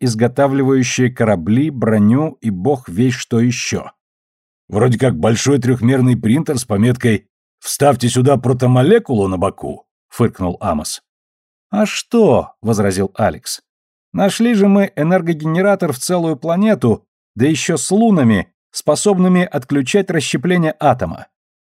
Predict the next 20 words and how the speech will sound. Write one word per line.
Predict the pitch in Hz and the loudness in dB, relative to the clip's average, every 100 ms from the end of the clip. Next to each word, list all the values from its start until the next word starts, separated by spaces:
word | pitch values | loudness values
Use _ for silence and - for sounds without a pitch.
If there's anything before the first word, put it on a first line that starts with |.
| _ - | _ -2
Амос | 135 165 170 - | 0 0 -2 -2
на | 135 | 0
минуту | 113 117 127 | 2 2 0
задумался. | 117 123 95 73 - - - - _ _ - | -2 -2 -2 -4 -8 -12 -16 -20 _ _ -8
«Ага, | 98 113 120 117 90 104 _ _ _ | 0 2 4 2 2 -2 _ _ _
и | - | -12
то | 95 98 85 | -6 -4 -2
верно». | 92 92 95 110 - _ _ _ _ _ _ _ - | -2 -2 -2 -4 -6 _ _ _ _ _ _ _ -10
«Люди | 82 95 170 143 | -4 2 2 4
Марка | 139 123 107 98 90 127 | 2 4 4 2 0 -4
к | 127 | 0
тому | 110 135 | 0 2
времени | 113 113 104 117 | 2 2 4 2
сколотили | 120 - 107 92 135 156 | 0 0 0 0 0 0
на | 147 | 2
Медине | 120 87 82 101 131 | 2 2 0 2 0
пятую | 123 85 - 113 | 0 -2 0 -2
колонну», | - 143 180 117 80 | 0 0 2 2 0
продолжала | - 80 82 80 80 | -6 -4 -4 -4 -6
Бобби. | 80 80 69 - | -4 -6 -8 -12